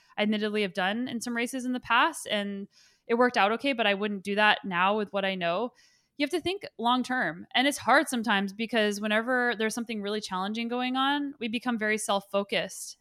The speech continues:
And it's not a bad thing. That's just how we survive. But when our focus narrows, it's hard to make decisions. So having things like patience, saying, "Hey, if I have to keep resting or I've gotta keep going easy for a, a, an unknown amount of time,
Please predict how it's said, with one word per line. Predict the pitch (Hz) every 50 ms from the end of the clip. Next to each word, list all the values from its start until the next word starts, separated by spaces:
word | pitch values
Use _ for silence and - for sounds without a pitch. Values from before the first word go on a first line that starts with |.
| _
And | - 202 196 196 196 196 - _ - - _
it's | _ -
not | - 294 269
a | 226
bad | 196 208 202 262 339 -
thing. | - 226 220 214
That's | 214 214
just | - 220 -
how | - 214 208
we | 202 208 196 190
survive. | 185 - - 208 185 185 185 208 240 208 185 180
But | 185 202 - -
when | 214 214
our | 208 196
focus | - - 269 359 - 349 277 -
narrows, | - 214 202 196 196 202 196 -
it's | - -
hard | - 220 226
to | 220
make | 226 208 196 -
decisions. | - - - - 262 262 240 190 165 180 - - - _ _ _ _ _ _ _ _
So | - - 247
having | 226 202 214 247 269 294 262
things | - 247 233 208
like | 214 190 -
patience, | - - 208 214 208 - 214 190 190 -
saying, | - 208 202 196 196 190 180 _ _ _ _ _ _ _
"Hey, | - 294 285 233
if | 202 -
I | 202 202 214 220
have | - 196 190 -
to | 208
keep | - - 220 240 226 -
resting | 196 202 214 240 - - 262 247 240 226
or | 202
I've | 185 185 -
gotta | - 202 202 202
keep | 202 - 226 - _
going | 214 202 202 202 202
easy | 202 214 233 220 240 240 233
for | - 220 202
a, | 190 185
a, | 190 185 - - 196 185 180 175 127 - - _ _ _ _ -
an | 220 214
unknown | - 208 208 220 220 220 214 214 214
amount | 208 202 202 202
of | 208 196
time, | - - - 180 185 208 247 277 285 277